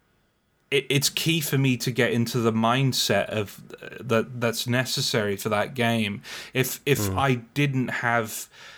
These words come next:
Speaker 1: that kind of adrenaline pumping music, I wouldn't
Speaker 2: Mm-hmm.
Speaker 1: have the, I, I feel like my reaction speed would be, uh,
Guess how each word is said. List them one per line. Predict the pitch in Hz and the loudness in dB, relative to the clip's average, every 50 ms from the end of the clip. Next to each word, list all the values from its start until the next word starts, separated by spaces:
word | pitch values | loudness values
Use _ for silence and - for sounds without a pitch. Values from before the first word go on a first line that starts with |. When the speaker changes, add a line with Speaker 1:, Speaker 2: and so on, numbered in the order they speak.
| - - - | -14 -4 0
Speaker 1:
that | 117 113 113 - | 0 0 0 -2
kind | - 123 113 | -2 0 0
of | 110 98 - - | 0 -2 -2 -6
adrenaline | - 107 101 - 110 113 117 113 117 117 113 110 107 101 101 98 | -8 -8 -6 -2 0 2 2 2 2 2 2 2 0 0 -2 -2
pumping | - 113 113 107 95 - 110 104 101 101 101 | 0 0 0 0 -2 -4 -4 -4 -2 -2 0
music, | 107 113 120 127 120 113 117 98 95 - - - - - - - - - - - - | 2 2 2 2 2 2 2 0 0 -2 -6 -14 -20 -20 -20 -20 -20 -20 -18 -10 -4
I | - 110 120 | -2 0 0
wouldn't | 120 117 120 123 98 95 95 - | 0 2 2 2 4 2 2 0
Speaker 2:
Mm-hmm. | - 120 | -2 0
Speaker 1:
have | 113 110 110 110 - | 0 0 0 -2 -4
the, | 117 117 - - - | -4 -4 -4 -4 -2
I, | 113 120 120 - | -2 -2 0 0
I | 120 113 | -2 -4
feel | - - - - 139 151 170 165 | -4 -4 -4 0 0 2 2 2
like | 143 117 107 - | 2 0 0 0
my | 110 110 107 | 0 0 2
reaction | 104 104 107 110 123 143 147 143 - - - 127 107 | 2 2 2 2 2 0 0 -2 -6 -6 -4 -4 -4
speed | - - - - 104 98 98 98 95 110 | -4 -6 -6 -6 -6 -4 -4 -6 -4 -2
would | 113 104 104 - | -2 -2 -2 -4
be, | - 110 107 107 104 104 104 101 - - - - - - - _ _ _ - | -6 -4 -4 -4 -4 -6 -8 -10 -14 -18 -20 -20 -20 -20 -20 _ _ _ 0
uh, | 117 110 107 104 98 | 2 2 2 2 0